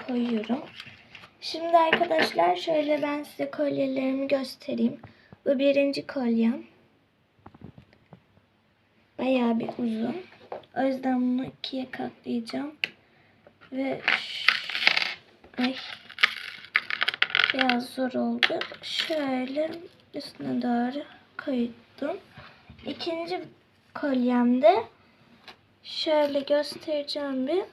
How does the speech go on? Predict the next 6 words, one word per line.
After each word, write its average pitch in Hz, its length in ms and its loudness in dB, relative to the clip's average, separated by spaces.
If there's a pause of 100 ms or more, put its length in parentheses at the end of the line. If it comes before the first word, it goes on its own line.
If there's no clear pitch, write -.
(1040)
nallı 285 540 0 (380)
bir 262 60 -6
kolye. 247 600 -4 (1400)
Bunu 294 260 -4
da 302 40 0
hemen 294 380 -2